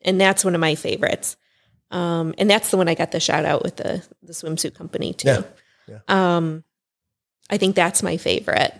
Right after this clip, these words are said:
Speaker 2: Yeah. So one of my, one of my favorites, one of my funniest, I guess, was, uh, again, involved the red bra and panties. It might've been the same set or maybe just a slightly different set. I don't know. So I,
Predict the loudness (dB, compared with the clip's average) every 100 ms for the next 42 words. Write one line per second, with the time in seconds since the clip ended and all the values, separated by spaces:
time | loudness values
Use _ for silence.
0 | _ _ -8 -4 2 4 6 4 4 4
1 | 4 4 2 2 2 2 2 2 2 0
2 | 0 2 2 0 0 -2 0 -2 -2 0
3 | 2 2 0 -2 -2 -2 -4 -6 -14 _
4 | _ _ -4 2 2 4 4 2 -4 0
5 | 0 2 2 4 2 0 0 0 0 2
6 | 4 4 2 2 4 2 4 4 4 4
7 | 2 2 2 2 0 0 0 -2 -2 -2
8 | -4 -2 -2 -2 -4 -8 -10 -12 -16 _
9 | _ _ 2 4 4 4 4 4 2